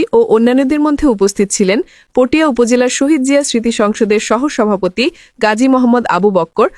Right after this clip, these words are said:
সহসভাপতি শওকত আকবর, সংস্কৃতি বিষয়ক সম্পাদক মোহাম্মদ ইরফান, জঙ্গলখাইন ইউনিয়ন বিএনপির সাবেক ভারপ্রাপ্ত সভাপতি জনাব জাহাঙ্গীর আলম, পটিয়া উপজেলা কৃষক দলের যুগ্ম আহ্বায়ক ইফাত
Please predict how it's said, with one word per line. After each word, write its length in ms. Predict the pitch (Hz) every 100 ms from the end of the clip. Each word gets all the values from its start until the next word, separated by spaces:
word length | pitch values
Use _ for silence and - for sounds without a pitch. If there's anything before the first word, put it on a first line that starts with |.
| _ -
সহসভাপতি 880 | - 247 320 - 277 269 254 254 262 _ _
শওকত 460 | - 233 226 302 320
আকবর, 320 | 170 170 196 403 _ _
সংস্কৃতি 540 | - 240 262 - 294 262
বিষয়ক 400 | 247 254 240 240
সম্পাদক 500 | 220 196 208 202 202 - -
মোহাম্মদ 320 | 202 214 202 190
ইরফান, 400 | 220 214 233 440 _ _ _ -
জঙ্গলখাইন 680 | 214 220 254 302 311 320 311
ইউনিয়ন 380 | 220 214 214 214
বিএনপির 400 | 202 202 202 202 - _
সাবেক 360 | - 240 220 294
ভারপ্রাপ্ত 460 | 269 240 240 254 285
সভাপতি 580 | 269 233 240 233 226 233 - _ -
জনাব 240 | 202 202
জাহাঙ্গীর 440 | 190 190 214 220 214
আলম, 280 | 151 165 415 _ _ -
পটিয়া 280 | 240 294 302
উপজেলা 400 | 226 220 226 226
কৃষক 340 | 226 240 277
দলের 280 | 247 254 254
যুগ্ম 240 | 214 214 247
আহ্বায়ক 500 | 247 226 214 220 220 175
ইফাত 260 | - 220